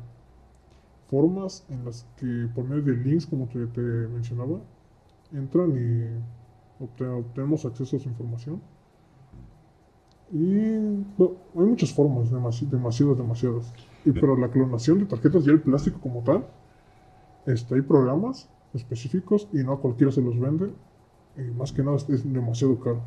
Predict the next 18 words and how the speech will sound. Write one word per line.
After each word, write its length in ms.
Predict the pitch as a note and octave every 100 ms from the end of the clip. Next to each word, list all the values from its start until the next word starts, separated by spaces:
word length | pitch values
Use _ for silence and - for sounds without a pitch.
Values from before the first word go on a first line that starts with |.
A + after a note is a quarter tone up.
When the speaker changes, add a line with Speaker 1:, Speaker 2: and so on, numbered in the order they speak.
| - -
Speaker 1:
muy, 180 | C3+
muy 160 | C#3 C3+
caro. 240 | - A#2 - - - _ _ _ _ _ -
Speaker 2:
Va, 80 | G2 -
y 220 | G2+ F#2+
en 120 | G2
esos, 400 | F#2+ F2+ G#2+ -
en 180 | F2+ F2+
esos, 480 | E2+ - G#2 - - -
con 160 | G2+
esos 320 | F#2 G#2+ G#2
links, 280 | G2+ G2+ -
con 160 | - F#2+
esos 200 | F2+ F2+
programas, 460 | G#2 E2+ F2+ F#2
ustedes 320 | E2+ - E2+ -
pueden, 580 | G2 F2+ F#2 G2 F#2 - - _ _ _ _ _ -
eh, 440 | F2 E2 D2+